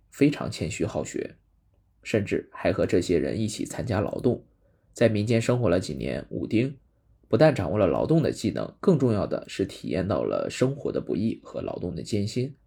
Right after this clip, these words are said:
了解了很多社会底层的实际情况。小辛和小乙两代君王在位时呢，一直都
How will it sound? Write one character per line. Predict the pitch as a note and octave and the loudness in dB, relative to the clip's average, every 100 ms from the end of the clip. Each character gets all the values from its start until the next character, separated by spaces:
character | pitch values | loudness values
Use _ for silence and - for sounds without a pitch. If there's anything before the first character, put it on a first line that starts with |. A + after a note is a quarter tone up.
| _ _ _ | _ _ _
了 | - G2 | -2 -2
解 | G2 | -2
了 | - | -4
很 | - - | -4 -2
多 | F2 | 0
社 | F2+ B2 | 2 2
会 | C3+ | 2
底 | C3 - | 0 -2
层 | - - | -8 -6
的 | B2 | -4
实 | B2 - | -4 -6
际 | G2 | -4
情 | F#2 - | -4 -6
况。 | - - - _ _ _ _ _ _ _ | -8 -10 -10 _ _ _ _ _ _ _
小 | - G#2 | 4 4
辛 | G#2+ E3+ | 6 6
和 | D#3+ | 6
小 | D#3+ - G#2+ | 6 6 6
乙 | F3 - | 4 4
两 | A#2 - - | 2 0 -2
代 | - G#2+ | 2 2
君 | A2+ G2+ | 4 0
王 | C2 | 0
在 | - D#2+ | 0 0
位 | F2+ F2 | 2 0
时 | - A#1 | -2 -8
呢， | C2 B1 | -6 -6
一 | - A#2+ | -2 -2
直 | - A#1 | -2 -2
都 | - E2+ E2 A#2 | 0 0 0 -2